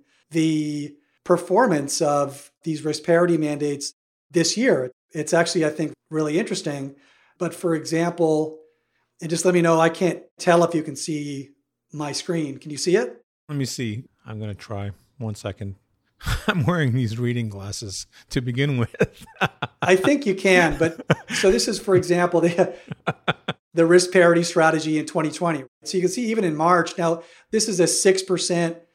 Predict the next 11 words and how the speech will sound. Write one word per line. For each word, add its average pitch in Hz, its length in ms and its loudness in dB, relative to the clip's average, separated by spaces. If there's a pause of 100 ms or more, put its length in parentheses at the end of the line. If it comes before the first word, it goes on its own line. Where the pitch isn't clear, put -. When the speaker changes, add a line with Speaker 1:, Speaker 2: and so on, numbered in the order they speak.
(140)
Speaker 1:
target 180 340 4
volatility 180 500 6
strategy, 180 400 2
so 208 120 -2
it's 208 140 -6
designed 170 440 2
to 170 80 6
be 151 500 -4 (320)
fairly 180 400 6
low 156 180 2
volatility. 147 800 -2